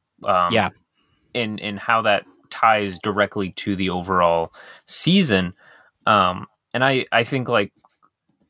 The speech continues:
Speaker 1: how those villains work, s-, say, for instance, like, the Venjix one, like, I, I can only go so far with my knowledge of Venjix, but I specifically remember, like, how it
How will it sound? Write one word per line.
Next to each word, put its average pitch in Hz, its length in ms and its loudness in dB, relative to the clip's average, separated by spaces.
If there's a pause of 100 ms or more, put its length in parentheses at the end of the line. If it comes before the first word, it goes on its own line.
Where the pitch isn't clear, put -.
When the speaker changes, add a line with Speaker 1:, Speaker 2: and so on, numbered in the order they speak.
(200)
Speaker 1:
how 135 640 0
those 110 300 -2
villains 101 500 -2
work, 98 320 0 (180)
s-, - 300 -6
say, 110 280 2
for 101 180 -2
instance, 95 300 -2
like, 90 160 -2
the 90 80 -10
Venjix 139 440 0
one, 127 240 0
like, 101 240 -2 (160)
I, 95 160 2
I 135 300 -2 (500)
can 139 180 -2
only 123 260 0
go 110 180 -2
so 110 140 -6
far 107 220 2
with 104 180 -2
my 98 120 0
knowledge 92 300 -2
of 95 100 -6
Venjix, 143 500 -2
but 113 140 2
I 110 100 4
specifically 107 560 -6
remember, 98 300 -2
like, 95 200 -4
how 110 340 0
it 98 100 -6